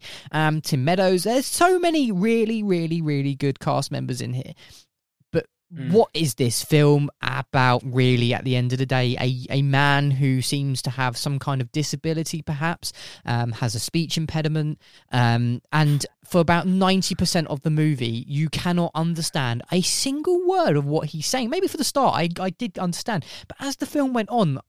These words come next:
Speaker 1: I felt like I understood him less and less and less. And unless you can understand the main protagonist's speech, of what he's saying.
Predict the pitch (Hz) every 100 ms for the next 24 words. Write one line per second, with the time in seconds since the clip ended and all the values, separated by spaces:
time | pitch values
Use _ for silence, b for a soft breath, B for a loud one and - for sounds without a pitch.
0 | _ _ - - - - 262 262 - 190
1 | 165 - - - 170 160 170 180 190 185
2 | 190 - 170 - 135 131 131 139 131 -
3 | - 143 143 139 131 120 - - 143 131
4 | 139 151 123 - B B 202 240 277 311
5 | - 277 247 - 208 185 180 - 180 170
6 | 160 160 165 165 170 - 160 156 151 143
7 | - - - - 185 - - - B B
8 | B B B 160 147 165 160 147 - 226
9 | 220 180 -